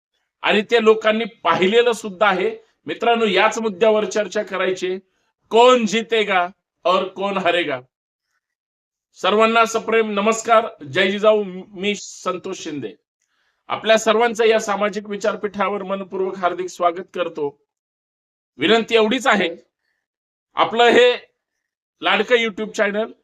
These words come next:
आपण सबस्क्राईब करावं, फॉलो करावं, जास्तीत जास्त शेअर करावं, हे बेल आयकॉन इथला प्रेस करावा आणि पूर्ण व्हिडिओ, संपूर्ण व्हिडिओ शेवटपर्यंत पाहण्याचा प्रयत्न करावा.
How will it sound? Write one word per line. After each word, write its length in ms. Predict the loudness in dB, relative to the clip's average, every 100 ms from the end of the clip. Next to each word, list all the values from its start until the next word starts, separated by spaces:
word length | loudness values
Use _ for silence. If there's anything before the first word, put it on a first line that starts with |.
| _ _
आपण 240 | -4 -2
सबस्क्राईब 580 | -2 -4 -8 -2 0 0
करावं, 400 | 0 0 0 -2
फॉलो 400 | -4 2 4 2
करावं, 420 | 2 0 0 -4 -10 _ _ _ -4
जास्तीत 360 | 0 0 -2 -6
जास्त 320 | 0 0 0 -2 -2
शेअर 360 | -2 2 2
करावं, 400 | 2 -2 0 0
हे 180 | -2 -6
बेल 220 | -2 0
आयकॉन 340 | 2 0 -2 -4
इथला 260 | -4 0
प्रेस 380 | 0 0 -4 -2
करावा 340 | -4 -2 -2 -6 _ _ _ _ _ _ _
आणि 280 | -2 0 -2 -8 _ _ _ _ -20 -20 _ _ _ _
पूर्ण 280 | 0 2 4
व्हिडिओ, 500 | 4 2 0 -2 -4 _ _ _
संपूर्ण 580 | -6 -4 -4 -2 -2 0
व्हिडिओ 420 | 0 0 2 2
शेवटपर्यंत 800 | 0 -2 -2 -2 -4 -4 -4 -4
पाहण्याचा 480 | -6 -4 -4 -4 -6
प्रयत्न 360 | -8 -10 -10 -8
करावा. 360 | -4 -4 -4